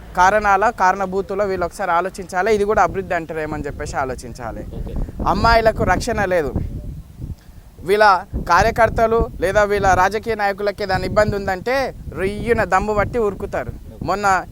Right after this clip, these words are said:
Speaker 1: ఇక్కడ ఓ స్థానిక ఎంపీ వారికి ఎవరు కత్తితో పొడిచి రనంగానే రియ్యున మా ముఖ్యమ-, మా మంత్రి హరీష్ రావు గారు ఉరికిర్రు. మరి గట్లనే మళ్ళీ పల్లవి అనే ఒక అమ్మాయి చచ్చిపోతే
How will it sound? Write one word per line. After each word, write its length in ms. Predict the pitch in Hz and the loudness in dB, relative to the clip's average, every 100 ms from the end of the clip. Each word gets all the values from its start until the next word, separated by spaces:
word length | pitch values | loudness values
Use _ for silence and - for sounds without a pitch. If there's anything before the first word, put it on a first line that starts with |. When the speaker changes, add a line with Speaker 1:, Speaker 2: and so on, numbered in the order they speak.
| - | -8
Speaker 1:
ఇక్కడ 240 | 165 190 | -2 0
ఓ 240 | 180 175 170 | 2 2 0
స్థానిక 400 | - 190 190 190 | 0 -2 0 -2
ఎంపీ 520 | 175 196 214 214 - - - - - - - - - - - | 0 -2 -2 -4 -6 -12 -14 -14 -14 -12 -10 -8 -4 -2 2
వారికి 600 | 196 220 214 226 202 180 - 165 | 4 4 2 0 0 -2 -4 -2
ఎవరు 180 | 196 | 0
కత్తితో 420 | 208 190 240 226 233 | 2 0 0 -2 -2
పొడిచి 400 | 214 220 269 247 | -2 -4 -2 0
రనంగానే 720 | 226 240 254 262 226 226 285 - - | 2 2 2 2 2 2 -2 -8 -6
రియ్యున 440 | 190 220 226 247 226 | -6 -4 0 2 4
మా 220 | 214 202 | 4 2
ముఖ్యమ-, 480 | 202 240 240 233 175 | 0 -2 0 0 0
మా 420 | 180 170 147 139 139 | 2 2 2 -2 -2
మంత్రి 600 | 165 214 269 226 131 - - - 147 | -2 -2 0 0 0 -6 -12 -6 -2
హరీష్ 260 | 202 - | -2 2
రావు 180 | 240 233 | 4 6
గారు 380 | 220 175 143 117 - - | 6 4 0 -6 -12 -4
ఉరికిర్రు. 520 | 170 247 311 254 151 120 - | -2 -2 -2 -2 -4 -6 -4
మరి 160 | 180 196 | -2 0
గట్లనే 340 | 196 233 247 | 0 0 0
మళ్ళీ 220 | 240 233 | 2 2
పల్లవి 420 | 214 208 214 240 240 | 4 4 4 4 4
అనే 180 | 226 | 2
ఒక 120 | 214 202 | 2 2
అమ్మాయి 300 | 208 240 233 | 4 4 4
చచ్చిపోతే 760 | 208 - 240 185 151 180 233 | 0 0 -4 -4 -2 -2 -2